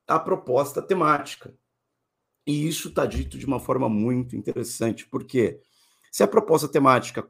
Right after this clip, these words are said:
foi cumprida, né, você leva, leva dois pontos, a pontuação máxima pra isso. Se cumpriu parcialmente, você leva um ponto, e se não cumpriu,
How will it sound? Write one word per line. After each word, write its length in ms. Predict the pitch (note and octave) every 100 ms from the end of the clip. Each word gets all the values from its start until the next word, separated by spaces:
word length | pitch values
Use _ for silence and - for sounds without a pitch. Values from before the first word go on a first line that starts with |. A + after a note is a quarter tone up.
| _
foi 240 | - D3
cumprida, 840 | D3 C3 - D3 F#3+ D#3+ A2 F#2 - _ _ -
né, 240 | G#2 B2
você 260 | D#3 C3+ D#3
leva, 580 | B2+ B2 B2+ C3+ D#3 -
leva 520 | A#2+ B2+ B2+ D#3 D#3+ - _ _
dois 440 | - A2 F3+ G#3+ -
pontos, 600 | E3+ D#3 B2+ - - -
a 80 | -
pontuação 480 | B2 A#2+ C3 -
máxima 520 | E3 D3+ D3+ D3 D#3 D3+
pra 180 | F3
isso. 460 | E3 B2 - - - _ _ _ _ _
Se 140 | - -
cumpriu 380 | G#3 G3 G#3 -
parcialmente, 1000 | G3 A3 - E3+ B2+ D3+ G#3 G3 -
você 240 | E2+ G#2+ C#3
leva 420 | B2+ C3 E3+ -
um 180 | F3+ G#3+
ponto, 500 | A3 E3+ F3 G3+ - _ _ _ _ _
e 80 | G#3
se 180 | - B3
não 280 | A3 A#3+ A#3+
cumpriu, 720 | G3+ C#3 B2 C#3+ F#3 G3+